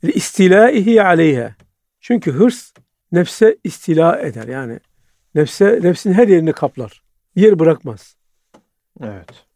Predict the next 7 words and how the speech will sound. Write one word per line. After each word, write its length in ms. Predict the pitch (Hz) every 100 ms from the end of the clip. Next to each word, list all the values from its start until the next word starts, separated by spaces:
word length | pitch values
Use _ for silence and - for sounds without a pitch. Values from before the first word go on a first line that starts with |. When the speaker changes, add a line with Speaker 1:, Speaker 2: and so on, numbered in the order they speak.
| 392 254
Speaker 1:
Yani 340 | 156 139 - _ _ _ _ _ - -
şey 220 | 190 185
gibi, 360 | 143 127 - -
e, 220 | - 143
böyle 220 | 151 147
af 380 | - 339 156 135
buyurun, 380 | 156 143 185